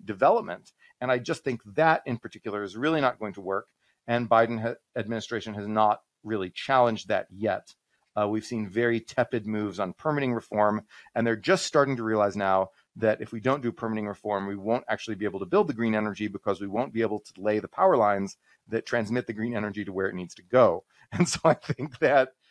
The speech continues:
uh, they're just now starting to realize that the everything bagel is not quite working,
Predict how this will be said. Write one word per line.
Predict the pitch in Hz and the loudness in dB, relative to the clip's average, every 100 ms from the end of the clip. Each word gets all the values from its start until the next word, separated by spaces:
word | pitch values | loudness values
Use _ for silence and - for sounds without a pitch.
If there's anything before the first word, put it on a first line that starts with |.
| _ - | _ 2
uh, | 127 123 | 4 4
they're | 127 120 | 0 -2
just | 156 165 151 | -4 -4 -2
now | 135 | -6
starting | - 123 117 | -2 -4 -4
to | 113 | -8
realize | 110 113 107 104 | -6 -2 -2 -2
that | 101 - | -8 -16
the | 120 | -2
everything | 120 123 117 107 | -2 -2 -4 -2
bagel | 101 101 101 95 | -2 -2 -2 -2
is | 98 | 0
not | 95 - | 0 0
quite | 107 | 0
working, | 156 170 147 127 | 2 2 2 0